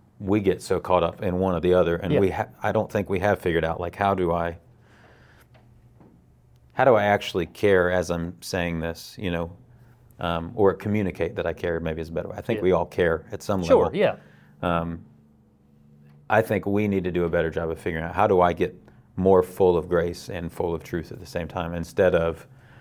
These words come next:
Speaker 1: I don't know a great way to sugarcoat it. I think a lot of times some people are really, <laughs> really graceful,
Speaker 2: Yeah.
Speaker 1: overly graceful, if that's a
Speaker 2: Well,
Speaker 1: thing, you know what I mean?
Speaker 2: they lean more to that
Speaker 1: It's like,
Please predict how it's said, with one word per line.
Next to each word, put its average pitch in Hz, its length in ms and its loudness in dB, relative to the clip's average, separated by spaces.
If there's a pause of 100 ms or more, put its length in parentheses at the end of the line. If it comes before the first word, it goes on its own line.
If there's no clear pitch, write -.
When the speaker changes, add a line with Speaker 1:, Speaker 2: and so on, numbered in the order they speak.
(1400)
Speaker 1:
I 104 80 4
don't 92 160 0
know 87 320 2
a 95 60 -8
great 87 280 0
way 85 100 -4
to 85 60 -6
sugarcoat 85 540 -4
it. 85 100 -8
I - 80 -4
think - 180 -6
a 85 60 -4
lot 87 160 2
of 82 60 -8
times 82 440 -6 (440)
some 90 180 -4
people 90 280 -4
are 85 60 0
really, 92 280 2 (360)
<laughs> - 360 -20
really 127 220 8
graceful, 151 520 6
Speaker 2:
Yeah. 151 160 4 (240)
Speaker 1:
overly 131 440 6
graceful, 135 760 2
if 123 100 2
that's 127 220 2
a 120 60 -2
Speaker 2:
Well, 110 340 -6
Speaker 1:
thing, 123 340 0
you 123 80 2
know 123 60 2
what 120 60 2
I 120 60 0
mean? 123 180 0
Speaker 2:
they 180 140 4
lean 180 220 6
more 160 140 6
to 151 140 2
that 135 120 4
Speaker 1:
It's 135 160 -2
like, 135 100 4